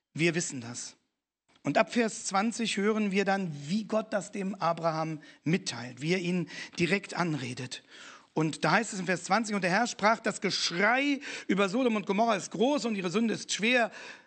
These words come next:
Darum will ich hinabsteigen und sehen, ob sie wirklich ganz nach dem Geschrei über sie getrieben haben, das vor mich gekommen ist.“ Was ist mit diesem Geschrei gemeint? Ein auffälliges Wort. Das steht in Vers zwanzig, in Vers einundzwanzig.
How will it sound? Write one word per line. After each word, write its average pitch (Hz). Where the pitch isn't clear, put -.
Darum 202
will 208
ich 165
hinabsteigen 196
und 180
sehen, 208
ob -
sie 185
wirklich 202
ganz 208
nach 185
dem 196
Geschrei 180
über 180
sie 165
getrieben 160
haben, 143
das 165
vor 180
mich 151
gekommen 143
ist.“ -
Was 214
ist 208
mit 240
diesem 214
Geschrei 185
gemeint? 120
Ein 285
auffälliges 170
Wort. 165
Das 147
steht 196
in 175
Vers 147
zwanzig, 226
in 175
Vers -
einundzwanzig. 196